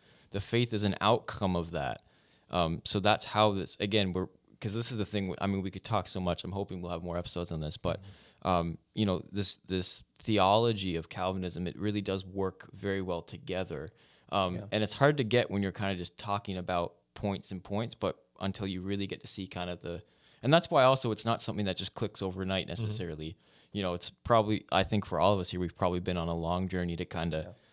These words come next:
Speaker 1: learn about this and, and figure it out. So definitely if you're out there and you're like, "What is all this stuff?" Like, don't feel like you need to sort it out in a week, even a month. This could take a few years and more. I mean, we're all still
Speaker 3: Oh, ab-,
Speaker 1: learning about it now.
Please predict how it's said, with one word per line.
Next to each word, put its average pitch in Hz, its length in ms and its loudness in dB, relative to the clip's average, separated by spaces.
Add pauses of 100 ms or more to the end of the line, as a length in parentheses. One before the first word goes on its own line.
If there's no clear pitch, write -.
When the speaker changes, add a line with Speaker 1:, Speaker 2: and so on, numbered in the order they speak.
(180)
Speaker 1:
learn 98 220 2
about 90 340 2
this 95 320 0
and, 82 100 -4
and 85 180 -2
figure 92 440 0
it 85 60 0
out. 90 260 0
So 98 140 -2
definitely 101 480 0
if 90 180 -4
you're 87 160 -2
out 107 200 2
there 87 120 0
and 85 100 0
you're 87 80 0
like, 85 300 -2 (640)
"What 110 180 -6
is 117 140 -4
all 101 160 0
this 110 140 -2
stuff?" - 440 -2
Like, 90 160 2
don't 107 240 0
feel 104 220 -2
like 92 180 -4
you 104 60 -2
need 98 100 -2
to 90 80 -6
sort 95 240 -2
it 90 80 2
out 87 240 4
in 85 240 0 (460)
a 87 80 2
week, 110 500 2
even 104 220 2
a - 20 4
month. 101 340 6
This 123 200 2
could 135 180 4
take 98 320 2 (260)
a 98 60 -2
few 107 320 0
years 110 580 2 (440)
and 120 180 6
more. 123 180 6
I 85 60 6
mean, 107 160 4
we're 107 180 8
all 120 100 6
still 104 200 0
Speaker 3:
Oh, 101 40 8
ab-, 101 140 8
Speaker 1:
learning 95 140 2
about 98 200 8
it 101 80 2
now. 104 340 4